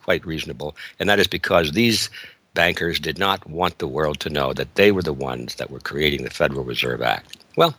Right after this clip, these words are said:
so why is this important? Well, just think about it. What is, what is a cartel?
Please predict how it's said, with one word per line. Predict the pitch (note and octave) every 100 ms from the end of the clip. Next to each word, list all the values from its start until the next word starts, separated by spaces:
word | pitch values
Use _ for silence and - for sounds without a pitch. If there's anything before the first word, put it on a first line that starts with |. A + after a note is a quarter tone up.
| - - - -
so | - F2+
why | D2+ A#2
is | D#3+ A2+
this | C3 -
important? | A#2 G2+ - C#2 - - - - - -
Well, | G2+
just | A#2+ -
think | C#3+ A#2
about | F#2+ F#2 D#2
it. | - - - - _ -
What | F3
is, | G3 - - _
what | D3+ D#3+ -
is | A#2 G#2
a | F#2+
cartel? | - F2+ E2 - C#2 G1+